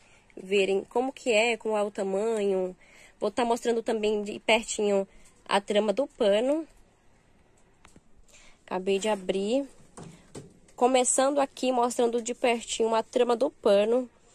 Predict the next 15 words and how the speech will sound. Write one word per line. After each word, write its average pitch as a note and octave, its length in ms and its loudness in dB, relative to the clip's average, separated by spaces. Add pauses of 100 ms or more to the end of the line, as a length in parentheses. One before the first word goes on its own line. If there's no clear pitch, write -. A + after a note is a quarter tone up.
(300)
É - 100 2
um A3 100 4
pano A3+ 380 4
grosso, A3+ 800 2 (160)
a A3+ 80 -4
costura G#3+ 500 -2
bem A#3 360 2
feita. A3 840 -2 (1900)
E A#3+ 160 -2
ele C#4 260 8
é C4+ 60 8
um C#4 140 4
pano B3+ 400 2
bem A#3 180 0
branquinho, C4 800 0